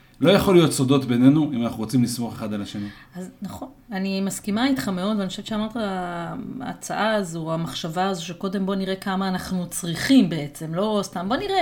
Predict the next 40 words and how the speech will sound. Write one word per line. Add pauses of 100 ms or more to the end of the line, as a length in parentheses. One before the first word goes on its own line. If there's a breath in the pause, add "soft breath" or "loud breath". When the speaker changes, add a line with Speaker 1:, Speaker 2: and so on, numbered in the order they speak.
Speaker 2:
כמה
זה
עולה
לנו,
ואז
כמה
כל
אחד
יכול
להביא, (600 loud breath)
ואז
אם
אני
רוצה,
אני
מביא
יותר, (340 loud breath)
ויכול
להיות
ש-, (600)
אני
גם (120)
חושב
על
זה
בצורה
הזאת,
שבה
את,
סתם
אני
נותנת (180)
זכר
נקבה,
זה
יכול
להיות
הפוך, (460 loud breath)
אה, (220)
את